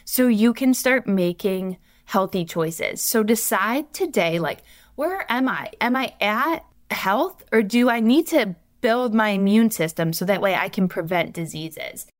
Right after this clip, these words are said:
And if that's wh-, the case, then pick the vegetables and the fruit more so, that, because those are gonna help benefit you to help prevent diseases. Do you need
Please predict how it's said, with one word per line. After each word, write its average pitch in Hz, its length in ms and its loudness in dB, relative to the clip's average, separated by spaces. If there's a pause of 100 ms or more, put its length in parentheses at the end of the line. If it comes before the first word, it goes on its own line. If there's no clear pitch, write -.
(200)
And 208 120 2
if 220 120 -2
that's 269 300 -2
wh-, - 160 -8
the 185 160 -2
case, 160 400 -4
then 233 360 2 (120)
pick 320 320 -2
the 277 160 2
vegetables 262 560 0
and 233 120 4
the 202 60 0
fruit 262 460 -4 (400)
more 214 360 6
so, 170 340 -2
that, 196 300 -2
because 220 280 0
those 247 200 0
are 294 60 2
gonna 262 220 0
help 214 320 -2 (280)
benefit 202 500 -2
you 185 280 -2 (320)
to 226 120 0
help 196 240 -2
prevent 180 380 -2
diseases. 170 680 -10 (320)
Do 233 100 2
you 240 220 6
need 233 440 6